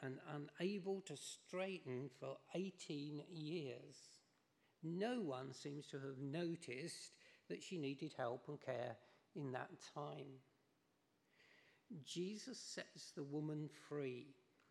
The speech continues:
The phrase Jesus uses later in referring to her condition is that she has been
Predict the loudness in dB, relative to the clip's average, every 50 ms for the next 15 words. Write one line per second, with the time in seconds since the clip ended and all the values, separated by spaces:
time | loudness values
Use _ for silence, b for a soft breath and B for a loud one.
0 | -20 _ _ _ _ _ _ _ _ _ _ _ _ _ B B B B B B
1 | B B B B B _ -12 -6 0 2 4 4 4 4 2 0 0 2 4 4
2 | 4 4 2 0 -2 -2 -4 -2 2 4 4 4 4 2 0 -2 -2 0 0 0
3 | 2 4 4 2 2 0 0 0 0 2 2 2 4 4 6 8 8 8 6 6
4 | 8 10 10 12 12 12 10 8 6 4 2 2 0 2 2 2 2 2 0 0
5 | 2 2 2 2 2 0 0 -2 -4 -4 -4 -4 -2 0 0 0 0 0 -4 -4
6 | -6 -6 -4 -4 -4 -2 -2 -2 0 0 -2 -2 -2 2 2 4 4 4 4 2
7 | 2 0